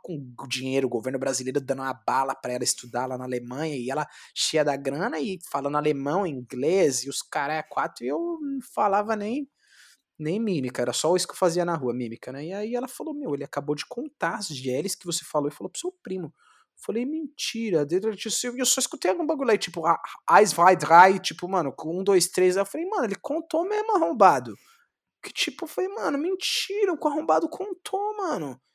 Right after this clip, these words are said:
Falei, "Mano, você quer saber?" Ficou nessa putaria de vai e vem. Eu falei, "Meu, vou visitar uma amiga minha." Tinha uma amiga minha que tava dando, é, entrada na cidade, da cidadania dela italiana. Eu falei, "Meu,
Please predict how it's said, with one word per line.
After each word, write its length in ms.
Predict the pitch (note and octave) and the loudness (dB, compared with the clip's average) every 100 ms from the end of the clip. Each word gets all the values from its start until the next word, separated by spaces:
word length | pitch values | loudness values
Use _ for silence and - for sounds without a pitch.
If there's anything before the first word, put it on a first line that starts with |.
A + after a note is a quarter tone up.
| _ _ _ | _ _ _
Falei, 160 | - D#3+ | -6 -4
"Mano, 160 | E3 B3+ | -2 -4
você 60 | |
quer 100 | - B3+ | -4 -4
saber?" 680 | - - C3 D#3 F#3+ - _ _ _ _ - | -4 -6 -6 0 0 0 _ _ _ _ -14
Ficou 240 | - A3+ | -6 -4
nessa 240 | A#3 A#3 A3 | 0 -2 -2
putaria 420 | G#3 F#3 E3+ E3+ | -4 -2 2 2
de 140 | D#3 | 0
vai 260 | C3+ D#3 F#3 | 0 2 2
e 40 | |
vem. 260 | C#3+ C3+ F3+ | 0 -2 -2
Eu 60 | F3 | -2
falei, 200 | - F#3 | -4 -4
"Meu, 320 | F#3+ B2+ - - | -4 -4 -10 -16
vou 160 | E3 E3+ | -8 -8
visitar 300 | E3+ E3 D#3 | -6 -6 -2
uma 100 | D#3+ | -2
amiga 280 | D3+ C#3+ C#3 | -2 -6 -6
minha." 160 | C#3 | -6
Tinha 160 | C3+ F3 | -6 -4
uma 60 | F3+ | -2
amiga 200 | E3+ E3 | -2 -2
minha 100 | E3 | -2
que 60 | |
tava 160 | D#3 D#3 D#3 | -4 -6 0
dando, 200 | D#3+ D3 D3 - D3+ - _ _ _ _ - | 0 0 -6 -8 -12 -14 _ _ _ _ -6
é, 360 | C3+ B2+ A#2+ A#2+ - - - - _ _ _ _ _ _ _ _ - - | -2 -2 -4 -10 -20 -20 -20 -20 _ _ _ _ _ _ _ _ -10 -4
entrada 440 | D#3+ D#3+ D#3+ E3+ | -4 -2 0 0
na 100 | D#3+ | 2
cidade, 360 | D3+ C3+ C3 C#3+ | 2 2 0 0
da 180 | D3+ C#3+ | 0 2
cidadania 400 | - - C#3+ C#3 | 4 2 0 -2
dela 160 | C#3 | -4
italiana. 320 | C3 D3+ C#3+ | -6 -8 -8
Eu 60 | B2+ | -8
falei, 180 | - D#3+ | -8 -6
"Meu, 280 | F3+ C3+ | -4 -4